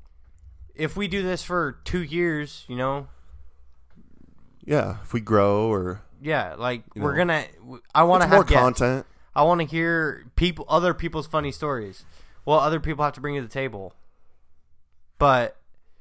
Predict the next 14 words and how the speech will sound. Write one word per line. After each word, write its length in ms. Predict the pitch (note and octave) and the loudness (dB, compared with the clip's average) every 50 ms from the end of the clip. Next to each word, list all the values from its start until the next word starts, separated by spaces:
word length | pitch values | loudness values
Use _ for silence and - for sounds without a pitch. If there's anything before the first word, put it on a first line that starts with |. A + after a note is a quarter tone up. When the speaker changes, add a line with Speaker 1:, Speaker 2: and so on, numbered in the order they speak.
| - - - - - - - - - - - - - - - - - - - - - - - - - - - C3 | -18 -16 -16 -18 -20 -20 -20 -20 -20 -20 -20 -20 -20 -20 -20 -20 -20 -20 -20 -20 -20 -20 -20 -20 -20 -16 -8 -8
Speaker 2:
because 320 | C3+ A#2+ - E3+ F3+ E3 | -6 0 0 0 0 2
we've 160 | F3 E3+ D#3+ E3+ | 0 0 0 2
have 260 | F3 D#3 C#3 A2+ G#2+ | 2 2 2 2 0
U 220 | G#2 A2+ A#2+ B2+ | 0 2 4 4
S 180 | A#2 G#2+ G#2 F#2+ | 4 2 0 -6
B 460 | F2+ F2 F2+ - - - G#2+ A2 A2+ | -10 -14 -18 -16 -8 -6 -4 -4 -2
mics, 540 | A2 G#2 F#2+ F#2+ F#2+ F#2 F2+ - - - - - - | -2 -2 -2 -2 -2 -4 -6 -10 -10 -12 -12 -8 -6
I 60 | G2+ | -6
don't 180 | A2 A#2 - _ _ _ _ _ _ _ | -6 -6 -8 _ _ _ _ _ _ _
really 180 | - G#2 G2+ G2 | -12 -10 -10 -8
think 180 | - A2 G2 E2+ | -8 -10 -12 -12
there's 160 | F#2+ F#2 - | -12 -12 -8
hardly 320 | - F#2 F#2 F#2+ F2 - | -8 -6 -6 -6 -8 -10
any 340 | - F2+ F#2 F#2 F#2 F2+ | -10 -10 -10 -10 -10 -12